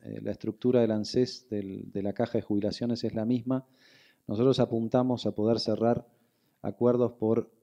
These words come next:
cien mil casos por mes. Por lo tanto, eh, a los dos años de iniciado el proceso vamos a estar absolutamente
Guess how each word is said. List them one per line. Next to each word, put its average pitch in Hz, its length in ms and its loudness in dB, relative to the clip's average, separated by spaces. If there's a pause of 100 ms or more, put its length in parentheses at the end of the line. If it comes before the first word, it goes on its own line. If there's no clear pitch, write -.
(160)
cien 113 400 0
mil 135 220 4
casos 131 340 0
por 107 200 -10
mes. 131 440 -12 (840)
Por 107 120 -4
lo 107 100 2
tanto, 123 600 0
eh, 101 540 -2
a 104 140 -2
los 101 240 0
dos 131 240 4
años 131 280 2
de 110 80 2
iniciado 120 440 4
el 110 80 2
proceso 120 480 0
vamos 113 260 0
a 110 60 -2
estar 110 320 -4 (500)
absolutamente 110 960 -2